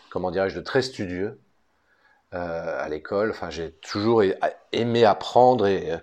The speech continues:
de manière très studieuse, et c'est quelque chose qui m'a toujours accompagné. Et, et quand je tombe sur des sujets qui m'intéressent, eh bien, je prends un grand plaisir à étudier le sujet, euh, vraiment, euh, au maximum, euh, <laughs> jusqu'au,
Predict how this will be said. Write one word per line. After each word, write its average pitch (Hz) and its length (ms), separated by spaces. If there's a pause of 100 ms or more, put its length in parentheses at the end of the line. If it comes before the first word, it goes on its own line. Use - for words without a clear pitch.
(360)
de 95 100
manière 104 360
très - 200
studieuse, 107 560
et 98 60
c'est - 160
quelque 101 220
chose - 180
qui - 100
m'a 95 100
toujours 120 300
accompagné. 107 540
Et, - 120 (440)
et 92 100
quand 131 160
je 107 80
tombe 131 220
sur 110 160
des 101 80
sujets 123 500
qui 110 140
m'intéressent, 95 720 (480)
eh 95 80
bien, 120 180
je - 100
prends 107 160
un 98 80
grand 107 260
plaisir 113 440
à 98 80
étudier 117 460
le 107 60
sujet, 101 600
euh, 78 320 (480)
vraiment, 107 640
euh, 87 40
au 78 400
maximum, 117 760
euh, 90 240
<laughs> - 60
jusqu'au, 107 420